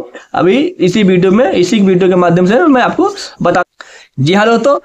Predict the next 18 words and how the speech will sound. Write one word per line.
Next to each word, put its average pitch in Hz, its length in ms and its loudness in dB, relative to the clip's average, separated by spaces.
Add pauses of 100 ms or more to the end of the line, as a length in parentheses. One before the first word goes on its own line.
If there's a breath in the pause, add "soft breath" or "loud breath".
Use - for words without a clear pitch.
(240 loud breath)
जैसे 220 220 0
कि 254 100 2
आपके 233 340 0
यहाँ 247 80 0
पे 247 80 2
लोगों 240 260 2
के 254 100 2
नीचे 233 240 2
दिखा 233 260 2
हुआ 240 260 2
है, 277 280 2 (260 loud breath)
यहाँ 196 100 0
पे 262 120 2
वीडियो 233 360 2
पे 254 140 0
सेलेक्ट 247 240 0
करना 160 240 0
है। 123 160 -2